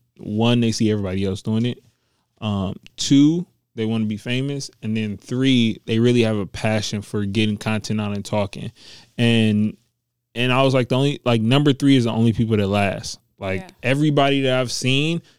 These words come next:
Speaker 1: that haven't lasted podcasting fall in one or two.
Speaker 2: Yeah,
Speaker 1: And
Speaker 2: I agree.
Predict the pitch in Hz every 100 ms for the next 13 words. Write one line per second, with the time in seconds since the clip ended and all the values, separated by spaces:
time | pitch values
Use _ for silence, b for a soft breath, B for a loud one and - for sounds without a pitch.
0 | b b _ 127 127 117 - 139 135 127
1 | 110 113 127 127 131 - 123 135 156 156
2 | 131 - 117 107 104 104 98 - 101 -
3 | - 190 185 190 135 143 139 127 190